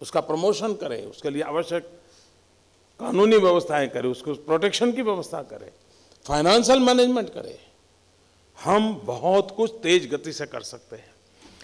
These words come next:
दुनिया में इस बात का कोई इनकार नहीं कर सकता कि जो समाज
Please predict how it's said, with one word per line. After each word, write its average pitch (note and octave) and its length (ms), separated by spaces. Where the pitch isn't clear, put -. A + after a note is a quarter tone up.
दुनिया A#3 380
में C4 120
इस A3 100
बात A#3+ 300
का B3 100
कोई B3 380
इनकार G3 400
नहीं F#3+ 220
कर G#3+ 140
सकता D3+ 380
कि G3+ 100
जो A3 300
समाज A3+ 420